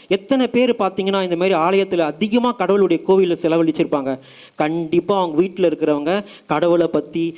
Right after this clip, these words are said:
கடவுளுடைய மகிமையை பத்தி, கடவுளுடைய இரக்கத்தை பத்தி,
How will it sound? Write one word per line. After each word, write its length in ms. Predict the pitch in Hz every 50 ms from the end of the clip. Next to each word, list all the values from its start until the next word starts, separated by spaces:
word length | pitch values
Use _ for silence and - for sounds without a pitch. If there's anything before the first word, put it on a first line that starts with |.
| - - -
கடவுளுடைய 560 | - 156 160 190 202 202 185 160 165 151 151
மகிமையை 360 | 151 151 180 170 175 165 160
பத்தி, 380 | 160 156 151 - 165 160 160 160 - - -
கடவுளுடைய 560 | - 147 160 165 208 220 226 202 208 175 165
இரக்கத்தை 320 | 175 190 185 220 208 - 180
பத்தி, 440 | 160 - 165 151 156 160 160 156